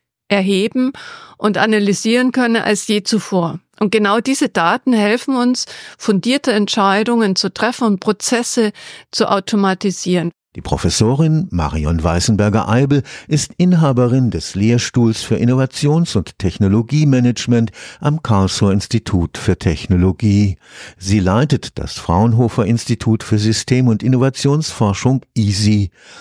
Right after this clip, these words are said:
Speaker 2: Für sie zeigt schon ein Blick in die Gegenwart, wie die Informationsgesellschaft durch die exponentielle Zunahme der Sensoren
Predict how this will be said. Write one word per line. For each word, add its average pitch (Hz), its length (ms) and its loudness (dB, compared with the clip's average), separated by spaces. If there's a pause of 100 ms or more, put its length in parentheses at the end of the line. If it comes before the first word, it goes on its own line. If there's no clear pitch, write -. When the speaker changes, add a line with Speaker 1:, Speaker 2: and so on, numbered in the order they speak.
(140)
Speaker 2:
Für 95 220 0
sie 131 280 2
zeigt - 440 -2
schon 87 160 2
ein 98 180 2
Blick 110 300 -2
in 131 120 2
die 139 160 0
Gegenwart, 147 720 0
wie 92 120 -2
die 95 120 0
Informationsgesellschaft 127 1500 0
durch 85 160 -6
die - 180 -6
exponentielle 113 920 0
Zunahme 139 560 2
der 127 160 2
Sensoren 135 720 2